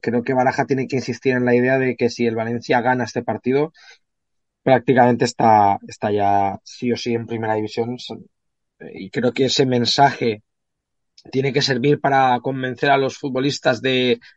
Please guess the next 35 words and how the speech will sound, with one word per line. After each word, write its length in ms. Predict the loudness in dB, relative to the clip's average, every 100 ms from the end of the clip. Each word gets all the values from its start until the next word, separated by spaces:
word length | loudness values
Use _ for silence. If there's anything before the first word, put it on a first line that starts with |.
| -10
dar, 500 | -2 4 4 4 -2 -14 -20 _
eh, 320 | -4 -2 0
más 300 | -2 -2 0
allá 240 | 0 2 0
del 340 | 0 0 -2
doscientos 580 | -2 -4 -2 -2 -2 -6
por 180 | -6 -6
cien, 340 | -2 0 2
porque 240 | 0 -2 -4
el 80 |
Mallorca, 580 | -4 -2 -2 0 0 0 _ _ _ _ -6
pues, 260 | -6 -6 _ _ _
bueno, 420 | -4 -4 -4 -8 _ -6
eh, 340 | -4 -4 -6
está 300 | -8 -4 -2
ahí 120 | 0
en 100 | -2
tierra 240 | -2 -2 -2
de 60 |
nadie, 220 | 0 2 2
está 160 | 0
haciendo 180 | -6 -4
una 60 | -2
buena 140 | -2
temporada, 260 | -2 0 0
lo 60 |
has 100 | -2
comentado 440 | -6 -8 -4 -4 -2
tú, 120 | -2
que 140 | 0
viene 260 | 0 -2 0
de, 260 | 0 0 -2
de 140 | -4
no 120 | -2
sumar, 560 | -4 -4 -2 -2 -2